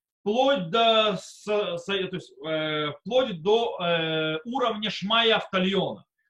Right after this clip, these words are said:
Вы не знаете, такие Шмая Автальон. Шмая Автальон были герами. Они были герами, один из них был глава, то есть Наси Исраэль, глава Санедрина,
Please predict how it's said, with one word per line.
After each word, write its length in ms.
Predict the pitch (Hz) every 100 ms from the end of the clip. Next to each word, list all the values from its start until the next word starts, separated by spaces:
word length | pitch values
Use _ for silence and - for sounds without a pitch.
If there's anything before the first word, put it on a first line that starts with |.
| -
Вы 80 | 165
не 40 |
знаете, 180 | 202 190
такие 160 | 185
Шмая 220 | 175 185 165
Автальон. 320 | - 175 165
Шмая 220 | 185 190
Автальон 320 | 190 190 208
были 260 | 190 190 - - 147
герами. 680 | 123 151 226 196 131 104 _ _ _ _ _
Они 220 | - 175 180
были 200 | 185 175
герами, 520 | 143 233 262 262 226
один 280 | 175 196 208
из 120 | 151
них 220 | 196 160
был 240 | 156 165 -
глава, 640 | 160 170 170 220 185 - -
то 60 |
есть 120 | -
Наси 380 | 160 156 - 214
Исраэль, 560 | 180 - 139 190 226 147
глава 480 | 156 151 180 180 139
Санедрина, 800 | 147 135 135 170 247 262 269